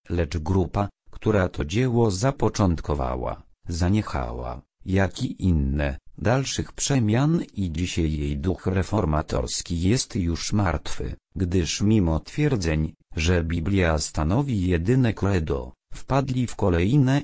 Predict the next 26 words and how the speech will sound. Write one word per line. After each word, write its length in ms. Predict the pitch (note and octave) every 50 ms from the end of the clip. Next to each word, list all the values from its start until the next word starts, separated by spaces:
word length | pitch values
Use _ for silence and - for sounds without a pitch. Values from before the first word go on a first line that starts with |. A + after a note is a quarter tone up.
| - -
i 120 | - F2
kręcą 580 | - - - C3 C#3+ C3+ B2 - - A#2+ A2+ A2
się 220 | - - - F2
w 100 | - -
koło, 380 | - - A2+ A2 G#2 G#2 G#2 G#2
nie 160 | G#2 F2+ D#2+
czyniąc 680 | - - B2 C3 C3 B2 A#2+ A2+ A2+ G#2+ - - - -
postępu 580 | - G2 F#2 - - - A#2 A#2 A2 - F#2 E2+
w 120 | D#2 E2+
rozumieniu 720 | F#2 F2+ F2 D#2 D#2+ D#2+ E2 F2 G#2 B2 C3+ A#2 F2+ D#2+ -
prawdy. 580 | - D#2 C#2 B1+ A1+ B1 B1 A#1+ - B1 - - _ _ _ _ _ _ _ -
Głosząc 720 | E2+ D#2+ F#2 A2+ B2 B2+ A#2 - - A#2 G#2+ G#2 F2+ F2
wolność 760 | D#2+ F2 G#2 A#2 G#2 F2 D#2+ D2+ D2+ - - - - - -
od 200 | - F#2 F#2+ -
kreda 420 | - - A2+ C3 A#2+ A2+ F#2+ E2 E2
i 320 | D2+ - F2+ F2+ E2+ D#2+
więzów 720 | E2 F#2+ A2 A2+ G#2 F#2 E2 C#2+ C2 D#2 D#2 D2 - -
ludzkiej 520 | F2+ G2+ A#2+ - - - - G#2 F#2+ E2+
tradycji, 760 | - - D#2 D2+ C#2+ D2+ F2+ - - - - D#2 D#2 - - - - - - _
nie 200 | F#2 G2+ A2 A#2+
potrafią 720 | - - B2 - - B2+ A#2+ G2+ - - - A#2 G#2 G2 E2
tej 220 | - F2+ F2 E2
wolności 840 | D2 E2 F#2+ G#2+ G#2+ F#2+ G2+ A#2+ A#2 A2 - - - - G#2+ G2+ F2+
wykorzystać 1000 | D2 C#2+ F#2 E2+ - F#2 F#2 F2+ A2+ B2 - - - - A#2+ B2+ - - - - _
i 140 | - D#3 -
tak 300 | B2 B2+ - - -